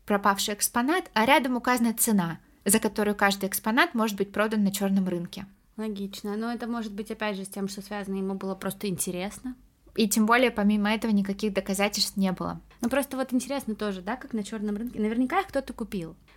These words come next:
Speaker 2: Вряд ли они, либо они потерялись, либо их кто-то купил. Но если их кто-то купил, это же картина, которую ты всегда хранишь где-то спрятанной, столько сам смотришь, и ты даже близкому другу показать её не
Speaker 1: Мгм.
Speaker 2: можешь.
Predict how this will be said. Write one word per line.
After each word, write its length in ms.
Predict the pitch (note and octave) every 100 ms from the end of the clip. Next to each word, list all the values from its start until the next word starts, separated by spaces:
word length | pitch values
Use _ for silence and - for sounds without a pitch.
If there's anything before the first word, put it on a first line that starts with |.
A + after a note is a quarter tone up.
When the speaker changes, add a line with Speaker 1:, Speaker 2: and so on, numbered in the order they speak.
| -
Speaker 2:
Вряд 180 | B3+
ли 60 | B3+
они, 160 | A#3 A#3
либо 340 | - A#3 B3+
они 140 | C4
потерялись, 560 | A#3+ B3 A#3+ D#4 F#4+ -
либо 200 | B3 A3+
их 60 | G#3+
кто-то 240 | A3+ G#3+
купил. 400 | G3+ G3 E3+ - - - - - -
Но 60 | G#3
если 200 | A#3+ C#4+
их 80 |
кто-то 220 | - C4+ C4
купил, 360 | - A#3 B3
это 260 | A3+ G3 G#3
же 300 | G3 A3 G#3 -
картина, 540 | - G3 - C4 E4+
которую 400 | C#4 G3+ G#3+ G#3
ты 100 | G3
всегда 580 | G3 - G3+ G3 A3 D4 C#4 -
хранишь 480 | A3 G#3 G#3+ G#3 - _
где-то 760 | - F#3 - G#3+ G3+ F3+ E3 - _ _ _ _ _
спрятанной, 760 | - - G3 A#3+ D#4+ C4 F3+ E3+ - _ _ -
столько 520 | - - A3 A3+ A#3+
сам 340 | A#3 G#3+ G3
смотришь, 720 | E3+ - F#3 G3+ C4+ G#3 - - _ _ _ _ _
и 60 | -
ты 100 | G3+
даже 240 | B3 B3
близкому 460 | A#3+ B3+ C#4 - B3+
другу 280 | B3+ C4+ G3+
показать 440 | F#3+ F#3 E3+ D#3+
её 100 | E3+
не 100 | E3+
Speaker 1:
Мгм. 240 | E3+ G#3 A3
Speaker 2:
можешь. 180 | A#3